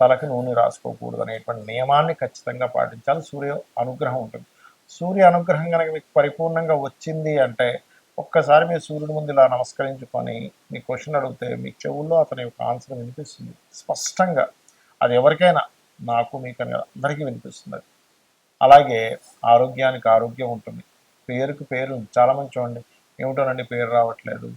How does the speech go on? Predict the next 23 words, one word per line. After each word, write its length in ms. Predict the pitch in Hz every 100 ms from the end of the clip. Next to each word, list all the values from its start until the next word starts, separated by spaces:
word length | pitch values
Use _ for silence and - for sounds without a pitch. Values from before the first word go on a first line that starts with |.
| - _ _ 123
మా 140 | 120
ఆఫీస్లో 400 | 120 131 - 120
నా 160 | 120 117
క్రెడిట్ 440 | - 113 120 120
అంతా 200 | 123 123
పక్క 280 | 117 113 123
వాళ్ళు 120 | 120
కొట్టేస్తున్నారంట." 640 | 113 117 117 - 60 - - _ -
అలా 160 | 110
కాకుండా 420 | 107 117 117 127 147
మీ 80 | 131 -
పేరుకు 240 | 117 117 -
పేరు 180 | 113 123
వస్తుంది. 380 | 120 _ 117 - _ _ _ _ _ _ _ _ 120
అలా 220 | 120 120
అదేవిధంగా 500 | 117 127 123 120 123
పితృదేవతల 800 | - _ 147 143 151 147 147 131
అనుగ్రహం 440 | 127 131 143 139
కలుగుతుంది. 600 | 139 120 117 - 113 123 - _ _ _ _ _ _ _ _ _ _
మరియు 580 | 127 123 139 135 117 135 - - -
రాజకీయ 640 | 120 127 139 147 170 156
పరంగా 480 | 147 135 127 120 113
కూడా 380 | 113 117 180